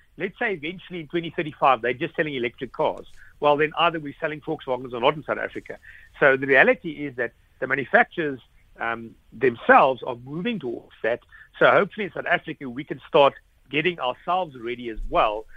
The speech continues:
so that our infrastructure is, is, is better, and we are, we supply electricity better. Um, uh, the charging stations are more, uh, you can find more of them because of the manufacturers are moving that way. Well, what choice do we have?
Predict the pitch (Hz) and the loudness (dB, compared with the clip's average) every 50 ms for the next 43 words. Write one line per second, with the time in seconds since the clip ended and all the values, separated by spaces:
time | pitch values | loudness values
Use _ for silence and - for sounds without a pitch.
0 | - - - - - - 143 131 131 123 120 117 - 143 - 160 147 - 151 - | -20 -20 -20 -12 -4 -2 0 0 2 0 0 -4 -4 -10 -14 -14 -8 -8 -8 -8
1 | - - 147 131 117 - - - - 120 110 113 - - - 120 117 104 104 139 | -8 -12 -14 -14 -14 -18 -20 -14 -14 -14 -14 -14 -16 -10 -10 -10 -10 -8 -2 0
2 | 139 139 - - 147 131 131 131 _ - - _ _ - 117 113 117 120 123 127 | 0 0 2 2 2 2 2 2 _ -10 -20 _ _ -4 -4 -4 -4 -4 -4 -4
3 | 127 127 - 123 127 123 123 123 120 120 - - - 110 _ - - 127 123 - | -2 -2 0 0 2 2 2 0 -2 -4 -6 -10 -14 -16 _ -16 -14 -14 -10 -10
4 | 139 - - 139 135 127 127 127 120 _ - 131 - 143 139 147 123 - 127 120 | -12 -10 -4 -4 -2 -2 -2 -4 -8 _ -14 -16 -14 -10 -10 -8 -2 -2 0 2
5 | 123 127 127 127 _ _ - _ _ - 104 104 107 110 110 113 110 107 110 107 | 2 0 0 -2 _ _ -20 _ _ -4 -2 0 0 0 0 -4 -8 -14 -16 -18
6 | - - - 107 107 107 - - 107 107 110 117 113 - - 160 143 139 135 127 | -20 -16 -12 -8 -6 -6 -6 -4 -6 -8 -6 -6 -4 4 8 8 8 8 8 4
7 | 143 131 - - - 117 120 - - 139 117 123 127 120 117 113 113 110 113 117 | 0 -12 -10 -4 -4 -4 -4 -4 -8 -10 -8 -6 -4 -4 -6 -6 -8 -10 -10 -8
8 | 117 127 127 123 123 - - 117 113 107 110 110 113 - 123 113 - - 131 127 | -8 -6 -6 -6 -6 -4 -4 -2 -2 -2 -4 -6 -12 -12 -14 -10 -2 2 2 2
9 | 139 135 127 123 123 - 170 180 185 147 - - 110 110 117 _ _ - - - | 2 0 -2 -2 -2 0 2 2 2 2 2 -6 -12 -12 -12 _ _ -20 -20 -20
10 | _ - 143 135 147 139 147 139 151 143 143 139 131 - 196 247 - - 175 156 | _ -12 -10 -8 -8 -6 -6 -6 -6 -6 -8 -8 -2 0 0 0 0 -4 -6 -6
11 | 135 120 117 117 123 120 113 110 104 113 113 113 123 127 139 185 180 135 143 147 | -4 -4 -6 -8 -6 -4 -4 -6 -4 -2 0 0 2 2 0 0 2 2 2 0
12 | - - 170 160 139 - 143 143 165 170 127 98 92 95 | 0 -4 -8 -8 -6 -8 -10 -6 -4 -2 -4 -4 -4 -10